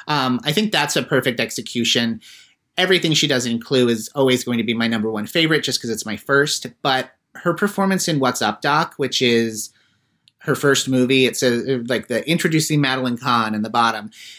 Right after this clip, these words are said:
is really amazing and has always been an inspiration to me as an actor because she makes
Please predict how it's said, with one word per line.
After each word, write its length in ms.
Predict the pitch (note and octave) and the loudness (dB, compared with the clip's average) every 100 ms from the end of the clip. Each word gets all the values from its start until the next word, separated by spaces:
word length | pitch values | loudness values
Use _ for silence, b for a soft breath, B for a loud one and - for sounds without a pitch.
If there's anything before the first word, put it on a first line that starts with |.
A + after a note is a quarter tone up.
| B B _ | B B _
is 540 | - D#3 D#3 D3+ D3 - _ _ _ _ _ _ - | 0 4 4 4 0 -4 _ _ _ _ _ _ -14
really 640 | B2 A#2+ B2 C3+ C#3+ D3+ | -8 -4 0 2 2 2
amazing 640 | D#3 E3 E3+ D#3+ F3 F3 E3+ | -2 0 0 0 -2 -2 -4
and 160 | A#2+ | -6
has 160 | B2+ A#2 | -4 -4
always 640 | C3 B2+ C#3 C#3 C3+ C3 | 0 4 6 6 4 -2
been 220 | - D3 C#3 | -4 0 2
an 80 | |
inspiration 500 | C#3 C3+ C#3+ C3 C3+ | 0 0 2 2 2
to 140 | C#3+ D3+ | 0 0
me 180 | C#3+ C3+ | 2 2
as 120 | B2 | 2
an 80 | A#2+ | 0
actor 320 | A#2+ B2 C3+ | 0 0 0
because 280 | C3 C3 C3 | 0 0 0
she 220 | - C3 | 2 0
makes 460 | B2+ C3+ C#3 - | 0 -2 -2 -10